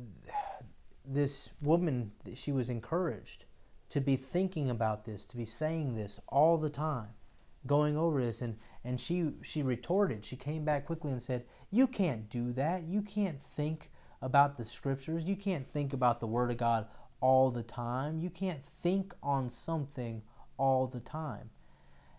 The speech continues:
And, uh, my pastor, he said it just came in his heart. He just knew. He said, "You're already thinking about something all the time." And in her case, it's very obvious she's thinking about the wrong thing.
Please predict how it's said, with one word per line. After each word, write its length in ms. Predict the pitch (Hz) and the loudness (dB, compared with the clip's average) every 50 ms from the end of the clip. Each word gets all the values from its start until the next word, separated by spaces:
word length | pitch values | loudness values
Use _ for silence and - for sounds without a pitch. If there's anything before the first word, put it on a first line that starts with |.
| - - - | -14 -6 -2
And, 320 | 143 139 139 139 131 123 | 0 2 2 2 0 2
uh, 220 | 131 127 123 117 | 2 4 4 2
my 180 | 117 113 120 131 | 2 0 0 0
pastor, 400 | 131 - 135 131 135 135 - 139 | 0 2 4 4 4 2 2 -2
he 60 | 127 | -2
said 180 | 117 - 131 120 | 0 0 0 0
it 40 | 113 | 0
just 220 | 120 117 - - | -2 -4 -6 -6
came 280 | - - 135 143 151 156 | -6 -4 -4 -2 -2 0
in 80 | 147 | 0
his 160 | 135 123 117 | 0 -2 -2
heart. 340 | - - 139 143 151 151 143 | 0 4 4 6 6 4 2
He 60 | 131 | 0
just 180 | 120 120 113 107 | -2 -4 -4 -2
knew. 140 | 131 131 131 | -2 -2 0
He 120 | 131 123 | 0 -2
said, 200 | 120 - 139 123 | -2 -2 -4 -2
"You're 180 | 120 139 170 180 | 2 4 4 6
already 520 | 156 156 170 170 160 151 160 160 151 143 | 6 8 6 6 6 4 2 0 0 -2
thinking 500 | 131 - - 160 180 180 - - 147 131 | -2 -4 -4 -4 -4 -4 -4 -6 -6 -4
about 280 | 123 117 117 117 117 - | -2 0 0 0 -2 -4
something 440 | - - 123 107 107 - 117 107 107 | -6 -8 -8 -8 -6 -8 -6 -6 -4
all 160 | 107 104 104 | -4 -6 -6
the 100 | 107 104 | -8 -12
time." 300 | - - - - 135 127 - - - - - - - - - - - - - - - - - - - - - | -12 -14 -14 -14 -14 -16 -18 -20 -20 -20 -20 -20 -20 -20 -20 -20 -20 -20 -20 -20 -20 -20 -20 -20 -20 -18 -8
And 220 | - 139 139 139 139 | -2 0 0 2 2
in 140 | 139 135 123 | 0 0 0
her 260 | 107 127 170 196 214 | 0 0 2 2 0
case, 400 | 208 - 135 127 127 123 - - | 0 0 0 0 0 0 -4 -8
it's 140 | 120 - - | -12 -8 -4
very 340 | 139 143 151 165 165 151 | -2 0 2 2 2 4
obvious 420 | 143 151 170 175 165 143 131 131 120 | 4 4 4 4 2 0 -2 -2 -2
she's 320 | - - 139 113 - - | -4 -8 -8 -8 -8 -10
thinking 440 | - - 165 175 170 - 156 147 131 | -6 -4 -4 -4 -4 -4 -4 -4 -4
about 340 | 123 117 120 117 113 - - | -2 0 0 0 0 -2 -4
the 80 | 113 | -8
wrong 460 | 104 107 117 117 127 135 139 143 139 139 | -4 -2 0 0 0 0 0 -2 -4 -6
thing. 340 | - 139 135 120 107 - - | -6 -6 -6 -6 -8 -10 -16